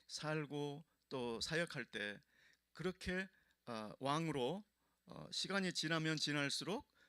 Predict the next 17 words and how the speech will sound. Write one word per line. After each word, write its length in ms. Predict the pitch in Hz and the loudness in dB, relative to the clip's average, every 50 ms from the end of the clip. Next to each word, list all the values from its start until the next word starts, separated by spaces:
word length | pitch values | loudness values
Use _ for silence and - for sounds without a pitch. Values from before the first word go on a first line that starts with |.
| _ _ | _ _
통치 320 | 190 185 196 175 - 180 | -4 -4 -2 0 -2 -2
기간이 380 | 160 160 143 160 147 143 143 127 | -2 0 2 2 2 2 2 -2
길어지면 580 | - - 156 160 151 139 143 143 139 135 127 | -2 0 0 0 0 0 0 0 0 0 -2
길어질수록 760 | - - 135 135 143 127 127 127 117 - - 156 190 226 - - - - - - - _ _ | -4 -2 0 0 2 2 0 -2 -2 -2 0 0 -2 -2 -4 -12 -20 -20 -20 -20 -20 _ _
환난 460 | 170 - 170 208 220 220 214 202 196 | -8 -6 -4 -2 0 0 0 0 2
당한 340 | 180 185 170 170 165 160 156 | 2 2 2 2 2 0 0
자가 260 | 139 156 151 151 151 | 0 0 2 2 2
늘어나고, 640 | 147 131 127 135 139 131 123 117 - 151 196 247 - _ _ _ _ _ _ _ _ _ - | 2 2 0 0 0 -2 -2 -2 -2 -2 -4 -4 -6 _ _ _ _ _ _ _ _ _ -2
원통한 540 | 135 143 170 190 185 - - 208 202 190 | 0 0 0 2 2 2 2 2 2 2
자들이 300 | 180 185 175 160 170 165 | 4 4 4 4 2 0
늘어나고, 560 | 143 127 123 123 127 113 113 110 147 180 220 - - - - - _ _ | 2 2 2 2 2 0 0 0 0 0 0 -4 -10 -20 -20 -20 _ _
빚진 420 | - 156 151 - - - 180 190 180 | -4 -4 0 2 2 2 4 4 4
자들이 460 | 165 175 165 151 170 165 208 233 240 - _ - - - _ _ | 4 4 4 4 2 2 2 0 0 -2 _ -20 -20 -20 _ _
늘어나는 480 | - 127 135 147 156 151 151 139 139 | 0 2 4 4 4 4 4 2 2
모습을 520 | 131 123 110 104 - - 101 139 175 214 208 - - - _ _ _ _ | 0 0 0 0 -2 0 2 2 2 2 0 -6 -14 -20 _ _ _ _
볼 140 | - 127 120 | -6 -4 -2
수가 360 | 107 - - 117 143 139 139 | 0 0 0 2 2 0 0